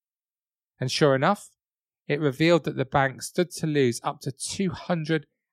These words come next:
and eighty-eight million pounds from companies that had been working with Quayside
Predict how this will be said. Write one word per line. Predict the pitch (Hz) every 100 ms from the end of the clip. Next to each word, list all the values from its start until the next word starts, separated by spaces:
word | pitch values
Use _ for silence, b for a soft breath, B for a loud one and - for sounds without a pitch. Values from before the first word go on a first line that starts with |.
| -
and | 131 - 185
eighty-eight | 185 - 165 143
million | 143 127 120 110
pounds | - 156 147 147 143 - _ _ _ _ _
from | 123 117
companies | - 151 139 151 143 120
that |
had | 120
been | 113 113
working | 127 127 123
with | 110 -
Quayside | - 185 160 165 151 151